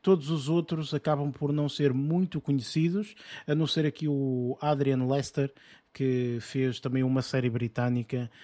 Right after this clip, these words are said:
eh, chamada Hustlers ou qualquer coisa assim, pronto, não sei. Ehm, mas ele fez aqui uma série britânica também muito,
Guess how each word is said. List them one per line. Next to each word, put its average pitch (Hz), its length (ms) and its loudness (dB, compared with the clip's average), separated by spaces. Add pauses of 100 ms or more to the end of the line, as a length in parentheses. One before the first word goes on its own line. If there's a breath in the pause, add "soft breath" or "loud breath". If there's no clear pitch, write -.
(160 loud breath)
eh, 117 340 -6
chamada 170 1500 -6
Hustlers 156 720 -8
ou 139 360 -6
qualquer 180 260 -6
coisa 139 180 -4
assim, 117 180 -10
pronto, 117 260 -8
não 143 100 -2
sei. 104 200 -8 (320 loud breath)
Ehm, 135 840 2
mas 151 160 0
ele 156 100 0
fez 139 180 -2
aqui 139 160 -4
uma 139 160 -2
série 131 220 -2
britânica 123 480 -6
também 120 260 -6
muito, 110 760 -6